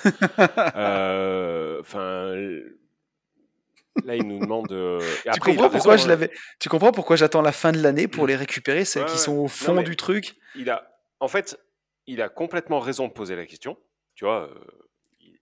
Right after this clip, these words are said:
Speaker 1: il a raison. Euh, bravo pour tout ce qu'il fait, parce que il faut le faire, et d'autant plus à son âge. Maintenant, euh, là, c'est, c'est un, c'est un coaching, euh, 'fin, tu vois ce que je veux dire,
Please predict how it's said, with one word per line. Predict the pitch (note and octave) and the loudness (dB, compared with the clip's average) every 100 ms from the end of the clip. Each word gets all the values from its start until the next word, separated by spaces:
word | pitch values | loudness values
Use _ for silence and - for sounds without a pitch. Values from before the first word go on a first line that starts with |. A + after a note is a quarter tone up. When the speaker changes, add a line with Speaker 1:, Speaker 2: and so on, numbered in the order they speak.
| _ | _
Speaker 1:
il | F2 | -18
a | |
raison. | D#2+ F2+ B2 _ _ _ _ _ _ _ _ _ G#2 | -18 -18 -20 _ _ _ _ _ _ _ _ _ -16
Euh, | F#2+ F2 | -12 -12
bravo | E2+ G2+ A2+ D#3 D3 D#3 | -12 -12 -6 -6 -4 -6
pour | - - - | -6 -16 -20
tout | - | -18
ce | - | -18
qu'il | - | -16
fait, | - D3 - _ | -12 -12 -12 _
parce | - F2+ | -20 -18
que | - F2 F2 E2+ E2 E2+ E2 - - - | -16 -14 -12 -12 -14 -14 -18 -20 -20 -20
il | - | -14
faut | A2 | -14
le | F#2+ | -12
faire, | A2+ G2+ - _ | -8 -8 -10 _
et | - F2 E2 | -18 -16 -16
d'autant | E2 F2+ F2 | -14 -16 -16
plus | E2+ F2 - | -18 -18 -16
à | |
son | - F#2 F2+ | -16 -12 -10
âge. | B2 F3 E3 _ - - - - _ - | -10 -12 -18 _ -20 -20 -20 -20 _ -10
Maintenant, | F#2 - A#2 A#2 E2 | -10 -4 -2 -2 -4
euh, | |
là, | E2+ | -6
c'est, | A2 - | -8 -10
c'est | - F2 | -14 -12
un, | D#2+ | -14
c'est | - | -14
un | E2+ | -16
coaching, | - B2 - A#2 F#2 | -14 -12 -8 -8 -8
euh, | D#2+ D#2+ D#2+ | -10 -10 -12
'fin, | - F2 E2 E2+ E2 | -14 -16 -16 -20 -18
tu | - | -14
vois | F2+ | -14
ce | |
que | - | -14
je | F2+ | -10
veux | G#2+ | -10
dire, | E2+ | -10